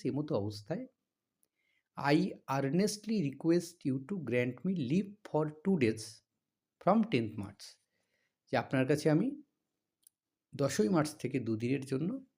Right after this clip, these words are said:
ছুটির আবেদন জানাচ্ছি। "Hope you will be kind enough to grant my prayer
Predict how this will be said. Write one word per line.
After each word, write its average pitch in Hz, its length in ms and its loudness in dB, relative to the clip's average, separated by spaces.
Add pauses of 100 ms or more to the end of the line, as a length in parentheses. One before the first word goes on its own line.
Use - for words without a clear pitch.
(180)
ছুটির 180 340 -2 (420)
আবেদন 104 340 0
জানাচ্ছি। 90 420 -8 (1200)
"Hope 180 320 4 (240)
you 190 160 2 (160)
will 185 220 2
be 170 200 2
kind 151 360 4
enough 143 300 2 (160)
to - 120 -4
grant 117 380 -2
my 123 120 0
prayer 113 380 -2